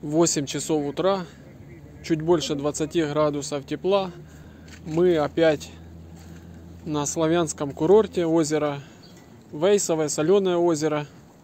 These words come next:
Сегодня с утра, пока собирались,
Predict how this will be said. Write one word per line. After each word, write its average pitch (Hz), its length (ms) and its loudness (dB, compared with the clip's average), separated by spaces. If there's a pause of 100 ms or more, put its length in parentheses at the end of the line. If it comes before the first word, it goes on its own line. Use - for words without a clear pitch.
(1120)
Сегодня 170 540 4
с - 100 -4
утра, 160 400 2 (580)
пока 170 280 0
собирались, 160 760 2